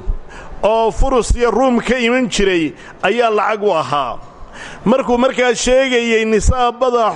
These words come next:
xoolahan zakawiga ah, lacagtu hal nisaab ayuunbay lahayd. Laakiin wuxuu ku kala sheegay uun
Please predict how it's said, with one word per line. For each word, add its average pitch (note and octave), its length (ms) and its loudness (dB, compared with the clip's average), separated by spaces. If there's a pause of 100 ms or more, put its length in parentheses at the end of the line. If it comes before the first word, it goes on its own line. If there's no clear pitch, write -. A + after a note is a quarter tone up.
xoolahan A#3+ 500 0
zakawiga G3+ 680 0
ah, C#3 140 -2 (840)
lacagtu A3 460 0
hal A#3+ 180 0
nisaab B3 520 2
ayuunbay A3+ 500 2
lahayd. C#3+ 380 -2 (680)
Laakiin B3+ 480 2
wuxuu A#3+ 320 2
ku D4 140 0
kala A#3 320 0
sheegay G#3 460 0
uun F3+ 200 0